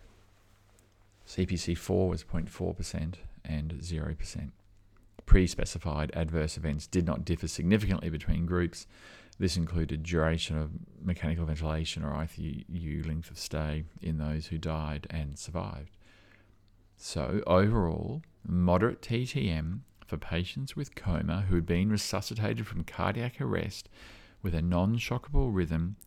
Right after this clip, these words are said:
led to a higher percentage of survivors with C P C one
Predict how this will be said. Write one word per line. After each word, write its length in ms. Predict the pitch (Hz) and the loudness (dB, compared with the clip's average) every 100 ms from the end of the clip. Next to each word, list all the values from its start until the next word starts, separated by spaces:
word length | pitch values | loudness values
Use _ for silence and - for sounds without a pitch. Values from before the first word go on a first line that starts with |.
| - | -2
led 220 | 87 82 | -2 0
to 140 | 87 | -4
a 40 | 80 | -4
higher 460 | 76 85 85 90 | -6 -2 -2 -2
percentage 500 | 104 110 87 82 85 | -4 -4 -2 -2 -2
of 100 | 85 | -4
survivors 720 | - 95 85 82 80 80 82 - - - - - - - | -4 0 2 2 0 -2 -4 -10 -20 -20 -20 -20 -16 -8
with 140 | 85 | -6
C 200 | - 87 85 | 0 0 0
P 160 | 85 | -2
C 440 | - 85 80 82 82 - - - | -2 -2 0 -2 -6 -14 -20 -10
one 500 | 87 85 82 80 | -2 0 2 0